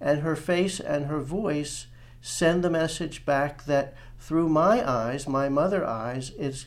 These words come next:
it's okay. You don't have to worry. Everything's gonna be all right.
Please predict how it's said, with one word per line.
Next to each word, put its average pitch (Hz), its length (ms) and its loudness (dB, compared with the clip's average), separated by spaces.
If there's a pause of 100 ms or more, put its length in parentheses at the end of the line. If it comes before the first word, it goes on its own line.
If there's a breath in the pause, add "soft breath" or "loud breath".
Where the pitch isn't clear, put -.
(120)
it's 139 200 -4
okay. 139 680 -2 (260 loud breath)
You 123 140 -4
don't 135 220 -2
have 147 280 -2
to 160 100 -2
worry. 135 440 0
Everything's 127 540 -6
gonna 123 260 -6
be 123 180 -6
all 123 220 -4
right. 143 420 0